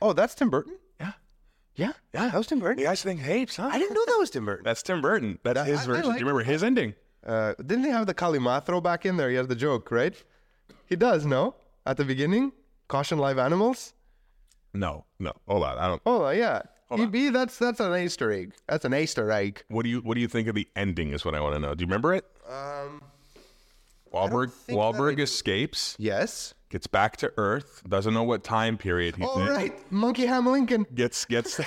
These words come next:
Speaker 2: <laughs> Monkey, Monkey Ham Lincoln. <laughs> That's fantastic.
Speaker 1: Yes.
Speaker 2: That's good. That was good.
Speaker 1: I killed myself.
Speaker 2: Nah, I like
Speaker 1: Monkey
Speaker 2: that.
Speaker 1: Ham Lincoln.
Speaker 2: Monkey Ham Lincoln.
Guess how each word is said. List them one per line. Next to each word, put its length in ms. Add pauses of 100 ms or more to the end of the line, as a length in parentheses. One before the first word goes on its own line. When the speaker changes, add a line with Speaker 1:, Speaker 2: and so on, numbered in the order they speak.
Speaker 2:
<laughs> 140
Monkey, 500 (120)
Monkey 460 (220)
Ham 140
Lincoln. 320 (720)
<laughs> 680
That's 260
fantastic. 880 (1400)
Speaker 1:
Yes. 320
Speaker 2:
That's 240
good. 240
That 160
was 80
good. 240 (1160)
Speaker 1:
I 80
killed 220
myself. 380 (360)
Speaker 2:
Nah, 220
I 40
like 180
Speaker 1:
Monkey 280
Speaker 2:
that. 60
Speaker 1:
Ham 180
Lincoln. 260
Speaker 2:
Monkey 120
Ham 180
Lincoln. 280